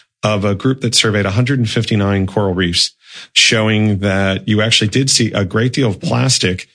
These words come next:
sticking to reefs. And the more jagged the coral, the more likely it was to, to catch plastic. And the implication was, "Okay, it's plastic there. The reef's not eating the plastic. What's the big deal?" Well, the big deal is you get a twenty-fold increase in disease likelihood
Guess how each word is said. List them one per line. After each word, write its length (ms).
sticking 460
to 100
reefs. 280
And 120
the 40
more 200
jagged 440
the 60
coral, 420
the 80
more 200
likely 420
it 120
was 260
to, 340
to 100
catch 280
plastic. 480
And 100
the 100
implication 640
was, 200
"Okay, 280
it's 100
plastic 440
there. 180
The 80
reef's 240
not 160
eating 220
the 60
plastic. 400
What's 180
the 80
big 180
deal?" 300
Well, 120
the 40
big 220
deal 220
is 180
you 140
get 100
a 140
twenty-fold 580
increase 400
in 80
disease 340
likelihood 600